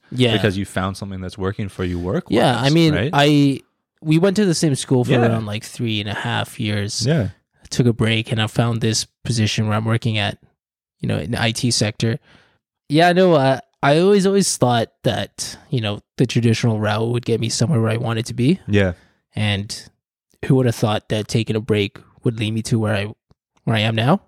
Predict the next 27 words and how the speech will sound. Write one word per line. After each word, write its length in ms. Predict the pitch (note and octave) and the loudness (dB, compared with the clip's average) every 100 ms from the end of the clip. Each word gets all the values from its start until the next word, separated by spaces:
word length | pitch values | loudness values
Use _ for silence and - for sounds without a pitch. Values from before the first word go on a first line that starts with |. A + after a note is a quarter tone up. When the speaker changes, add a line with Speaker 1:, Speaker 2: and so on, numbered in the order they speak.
| - | -6
Speaker 2:
Mm-hmm. 140 | G2+ | 0
Speaker 1:
And, 420 | G#2+ G#2 G2+ - _ _ _ | 2 2 -2 -12 _ _ _
you 100 | B2 | -2
know, 60 | A2+ | -2
I'm 80 | |
happy 300 | A2+ B2+ B2 B2+ | 0 -2 -2 -2
to 80 | |
be 100 | A#2 C#3 | 2 2
here, 200 | A2 - _ _ _ _ _ | 2 -6 _ _ _ _ _
you 100 | F#2 | -10
know? 200 | F#2 A2+ | -8 -8
Speaker 2:
Right. 140 | G2+ F2+ | -4 -2
Speaker 1:
And, 200 | G2+ G2 _ _ _ _ _ | -2 -8 _ _ _ _ _
you 120 | - C#3+ | -6 -4
know, 120 | A2+ - | -4 -2
it 160 | D3+ | 0
just 180 | F#3 - | 0 0
really 380 | G3 G#3 G3+ F#3 | 0 2 2 -2
goes 280 | D3 D3+ - | -2 -2 0
to 80 | C#3 | -2
show 420 | - A#2+ A2 A#2 _ _ _ _ - | 0 0 -2 -8 _ _ _ _ -10
that 280 | A2 G2 F2+ _ _ _ _ _ _ _ _ _ _ _ - | -4 -4 -6 _ _ _ _ _ _ _ _ _ _ _ -2
things 200 | C#3+ C#3 | 2 4
aren't 120 | C3+ | 4
always 200 | A#2+ A2+ | 2 2
gonna 160 | A#2+ A2+ | 0 0
go 260 | A2+ G#2 | -2 -6